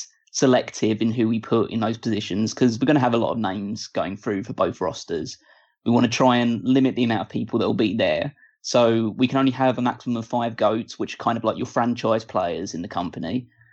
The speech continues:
Uh, main eventers will try and limit to around about ten, but maybe a, a bit more, a bit less, depending on the circumstances. They're people that you kind of slot into the main event that work around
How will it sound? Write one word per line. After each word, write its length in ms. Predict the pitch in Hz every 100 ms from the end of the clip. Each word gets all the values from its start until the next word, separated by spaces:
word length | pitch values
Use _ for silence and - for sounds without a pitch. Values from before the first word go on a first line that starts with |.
| _ _ -
Uh, 400 | 117 113 110 -
main 240 | 113 139 135
eventers 320 | 131 104 117
will 80 | 113
try 200 | - 117
and 80 |
limit 220 | 113 110 -
to 360 | 117 110 107 - -
around 180 | 147 139
about 180 | 120 107
ten, 240 | 117 110
but 100 | 107
maybe 200 | 127 117
a, 100 | 104 -
a 40 | 123
bit 160 | 113
more, 140 | 104 107
a 60 |
bit 160 | 101 -
less, 340 | 82 87 -
depending 380 | - - 107 92
on 100 | 98
the 180 | 95 85
circumstances. 920 | - 82 - 107 101 92 - 87 90
They're 160 | 107 110
people 280 | 117 107
that 80 | 107
you 80 | 98
kind 200 | - 110
of 40 |
slot 300 | 117 - 117
into 160 | 117 120
the 80 | 120
main 160 | 110
event 200 | 110 104
that 80 | 95
work 280 | 117 113 -
around 460 | 117 113 110 123